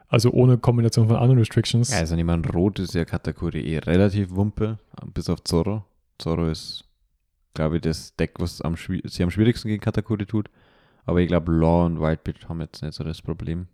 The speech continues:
Speaker 2: gegen Katakuri.
Speaker 1: Genau, ich meine nur, du nimmst halt die Win-Condition
Speaker 2: Ja, man kann
Speaker 1: weg.
Speaker 2: da argumentieren, dass im nächsten Set haben wir Enel. Enel ist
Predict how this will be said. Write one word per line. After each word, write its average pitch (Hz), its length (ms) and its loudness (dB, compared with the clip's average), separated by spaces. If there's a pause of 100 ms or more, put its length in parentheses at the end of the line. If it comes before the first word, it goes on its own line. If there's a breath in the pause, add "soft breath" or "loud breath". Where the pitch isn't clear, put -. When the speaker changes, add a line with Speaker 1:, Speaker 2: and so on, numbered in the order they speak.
(120)
Speaker 2:
gegen 90 260 -10
Katakuri. 87 560 -8 (300)
Speaker 1:
Genau, 107 200 2
ich 98 120 -2
meine 107 180 4
nur, 110 120 4 (280)
du 120 60 -2
nimmst 113 260 0
halt - 320 -2 (120)
die 107 200 0
Win-Condition 107 600 2 (400 soft breath)
Speaker 2:
Ja, 98 100 2
man 104 140 4
kann 98 160 2
Speaker 1:
weg. - 80 2
Speaker 2:
da 90 160 6
argumentieren, 90 600 0
dass 82 160 0
im 82 160 0
nächsten 80 360 -2
Set - 420 -6 (380)
haben 87 180 0
wir 85 140 2
Enel. 95 460 4 (180)
Enel 87 360 2
ist - 240 -6